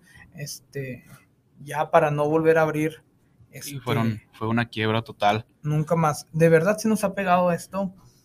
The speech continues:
Speaker 1: eh, muy duro, pero, pues, considero que son, es-, yo leía que, que hace, hace unos días la oms, hace unos días la oms declaraba esto como, como una endemia, o sea, algo que va a estar
Speaker 2: Sí,
Speaker 1: ya
Speaker 2: sí.
Speaker 1: permanentemente con nosotros, algo que va a ser,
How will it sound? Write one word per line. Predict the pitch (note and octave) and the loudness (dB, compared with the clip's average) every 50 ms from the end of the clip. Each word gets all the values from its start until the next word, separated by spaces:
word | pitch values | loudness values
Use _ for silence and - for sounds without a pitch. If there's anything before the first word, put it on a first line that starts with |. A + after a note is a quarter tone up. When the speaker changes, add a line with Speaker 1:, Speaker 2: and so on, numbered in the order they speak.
| _ _ _ _ _ - | _ _ _ _ _ -10
Speaker 1:
eh, | D#3+ D#3 D3+ D3 C3+ A#2 - _ - - | -6 -4 -4 -4 -6 -8 -12 _ -16 -8
muy | D#3+ E3 F#3 G3+ | -4 -2 0 0
duro, | G3+ G3 G3+ A3 G#3+ | 2 2 0 0 0
pero, | A3+ G#3+ F#3+ F3 E3+ - - _ _ _ _ | 2 2 2 2 2 0 -4 _ _ _ _
pues, | - C#4 C4+ - | -10 -10 -8 -2
considero | - A#3 G#3+ F3+ G#3+ G#3 G3 G3 G#3+ A#3+ A3+ | 0 2 2 2 2 2 4 4 4 2 2
que | - A3 | 0 0
son, | - - G3 G3+ G#3 G#3+ G3 F#3 - - _ _ _ - - - - - | 0 2 2 2 4 4 2 0 -2 -8 _ _ _ -20 -20 -20 -20 -14
es-, | - D3+ D#3+ D#3 - - - - | -8 -6 -6 -6 -8 -10 -8 -2
yo | E3+ F3 | 0 2
leía | F#3 G3+ G#3 G#3 G3+ G#3+ A3 G#3+ | 4 4 4 4 4 4 2 0
que, | - G3 F3 E3 D#3 D3+ | 0 0 0 0 -2 -4
que | - - D#3 D3+ D3 D3 C#3 - - - - - - - | -6 -6 -4 -4 -4 -4 -6 -8 -12 -18 -20 -20 -12 -6
hace, | E3+ E3+ E3+ - G3 F#3+ F#3 F3 D#3+ D3+ B2+ - - - _ _ - | -4 -4 -4 -2 -2 0 0 0 0 -2 -4 -8 -12 -20 _ _ -14
hace | - D#3+ - F#3 | -12 -8 -4 -4
unos | F#3+ G3 F#3 D#3+ | -2 -2 0 0
días | E3+ F3+ F#3 F#3+ F#3 F#3 | 0 0 0 0 -2 -4
la | E3 E3 D#3 D3+ | -4 -4 -2 -2
oms, | D3+ D#3+ F3+ G3+ G#3+ - - - - _ - - - - - - - - - _ _ _ _ _ _ _ _ _ - | -2 0 0 0 -2 -2 -4 -10 -20 _ -18 -16 -16 -16 -18 -20 -20 -20 -20 _ _ _ _ _ _ _ _ _ -12
hace | - D#3+ - - | -10 -8 -4 -2
unos | F#3+ G3 G3 F3+ | 0 2 2 2
días | E3+ F#3 F#3+ F#3+ | 2 2 2 2
la | F#3+ F3+ E3+ | 4 4 4
oms | E3 E3+ F3 F#3+ F#3 F#3 F3 F3+ | 4 4 4 2 0 0 -2 0
declaraba | E3+ E3+ E3 - E3+ D#3+ D#3 D3+ D#3+ D#3+ E3+ F#3 F3+ F3 | 0 0 0 0 -2 -2 0 0 0 2 2 2 2 2
esto | E3+ F3 - - F#3 F3+ F#3 | 0 -2 -6 -8 -8 -6 -4
como, | F#3 E3+ D#3+ D#3 D3+ D3 C#3 C3 A#2+ - - _ - - _ - | -4 -4 -4 -4 -4 -6 -8 -10 -14 -18 -20 _ -20 -20 _ -14
como | - D#3+ D#3 D3+ D3+ D3 D3 D3 | -10 -8 -6 -6 -6 -6 -6 -6
una | D3 D#3 E3+ F3+ F3+ | -4 -2 -2 0 2
endemia, | F3 D#3+ D3 D#3 E3 F#3 F#3 E3+ D#3 D3+ C#3+ | 2 2 2 2 2 2 2 2 2 0 -2
o | D3 | -6
sea, | - - C#3 | -8 -8 -8
algo | D#3 D#3+ F3 F3 | -6 -4 -4 -2
que | - F3 | 0 0
va | D#3+ | 0
a | D#3+ | 0
estar | D#3+ - E3+ E3 | 0 -2 -4 -2
Speaker 2:
Sí, | E3 | 2
Speaker 1:
ya | E3 E3 E3 | 2 2 2
Speaker 2:
sí. | - E3+ | 0 -2
Speaker 1:
permanentemente | E3+ E3+ E3 E3+ E3 - E3+ F3 E3+ E3+ D#3+ E3+ E3 | -2 0 0 0 -2 -2 -2 -2 -2 -2 -2 -4 -4
con | F3 E3 | -4 -4
nosotros, | E3 - - A3 - - A#3 | -4 -4 -6 -6 -4 -2 -2
algo | G#3+ G#3 A3 A3 | -2 -2 -4 -4
que | - - F#3+ | -4 -2 0
va | F3 F3+ | 2 2
a | F3 | 2
ser, | - F#3 F#3 F#3+ F#3 | 2 4 2 2 2